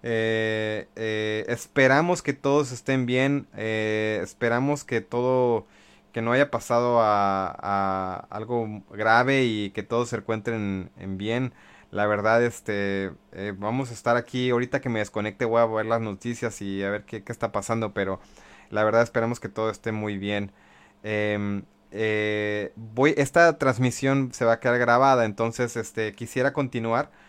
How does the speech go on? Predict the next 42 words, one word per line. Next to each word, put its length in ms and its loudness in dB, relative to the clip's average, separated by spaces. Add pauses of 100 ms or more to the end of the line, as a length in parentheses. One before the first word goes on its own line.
(280)
para 320 4
que, 760 -4
para 240 0
que, 100 -6
bueno, 420 0
eh, 280 -4 (120)
la 140 -4
gente 380 -4
que, 260 -4 (380)
eh, 380 -2
regrese 360 -2
con 140 -4
nosotros 340 -8
pueda 220 0
ver 160 -2
un 100 -8
poco 220 -10
más 300 -4
sobre 420 -8 (400)
el 80 -6
desarrollo. 420 2
Entonces, 300 -4
si 120 -8
quieren, 360 2
voy 160 4
a 260 10
estar 240 2
aquí 240 -4
respondiendo 600 -6
varias 260 -4
preguntas. 680 -8 (420)
Em, 640 -4 (100)
me 180 -6
voy 220 -2
a 140 0
conectar 680 -4
exactamente 680 -10
ahorita, 380 -6
si 100 -12
me 140 -8
dan 180 -8
chance. 480 -6